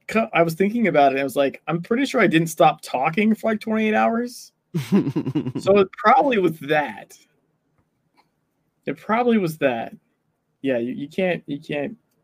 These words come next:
Speaker 1: keep me. I think I took the next night off or something.
Speaker 2: I was, I think, I think one time I, uh,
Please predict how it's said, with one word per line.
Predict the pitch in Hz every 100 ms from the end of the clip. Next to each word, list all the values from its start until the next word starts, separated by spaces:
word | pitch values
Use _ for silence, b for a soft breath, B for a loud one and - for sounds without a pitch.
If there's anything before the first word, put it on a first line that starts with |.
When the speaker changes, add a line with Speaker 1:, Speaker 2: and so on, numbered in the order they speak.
| _ _ _
Speaker 1:
keep | - 131
me. | 127 120
I | 147 170
think | 175 339
I | 359
took | 220 196 185
the | 147
next | 131 131 135 - -
night | 156 123 117 117
off | 117 113 113
or | 117
something. | 113 - - - 120 120 117 - - - - _ _ _ _ _ _
Speaker 2:
I | 110
was, | 104
I | 110
think, | 113 135
I | 135 127
think | 151
one | 147 143
time | 143 127 123
I, | 113 110 104
uh, | - 82 78 76